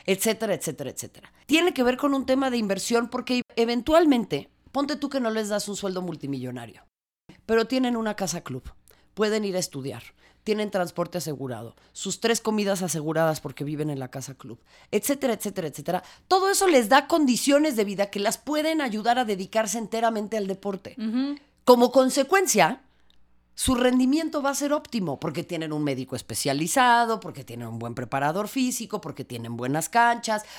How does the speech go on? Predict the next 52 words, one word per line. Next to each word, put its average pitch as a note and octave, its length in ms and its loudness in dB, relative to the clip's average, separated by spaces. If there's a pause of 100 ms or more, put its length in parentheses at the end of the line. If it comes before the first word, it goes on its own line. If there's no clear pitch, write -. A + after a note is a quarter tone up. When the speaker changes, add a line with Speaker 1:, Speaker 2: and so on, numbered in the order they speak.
(100)
Speaker 1:
porque A#3 240 2
no B3+ 160 10
viajan A#3 300 4
catorce G#3+ 500 2
horas G#3 280 4
en F3+ 100 -2
camión G#3 440 2
para E3 180 6
luego F#3 260 4
bajarse, F#3+ 440 2
jugar F3+ 360 -2
y F3+ 40 -2
luego F3 180 0
volver D#3+ 300 2
a F#3 60 0
subirse E3 360 -4
catorce D#3 380 -8
horas D3 220 -4
en C#3 80 -10
camión D#3 280 -2
con D3 140 -4
un D3 120 -2
box E3 200 -4
lunch. G3+ 280 0 (300)
Todo F#4 360 6
eso A#3 480 2 (220)
es D4+ 200 4
en D4+ 120 4
lo A3+ 100 2
que G3 100 -6
creo G#3 200 -2
que A3+ 100 -2
tenemos G3 340 -6
que F3+ 100 -12
prestar F#3 280 -2
más G3+ 160 -4
atención. F#3+ 420 -6 (420)
Speaker 2:
Es G#3+ 180 -4
un A3+ 100 -2
círculo C#4 460 0
vicioso. A3 420 -6
Speaker 1:
Claro, B3+ 320 8
y G#3 100 2
no B3+ 120 4
generan C4+ 320 0
lo A#3+ 40 0
mismo B3 220 -2
porque F#3 180 -8
nadie G#3 220 -4
les G#3 160 -8
invierte. E3+ 540 -8
Speaker 2:
Ujú. G3 240 -10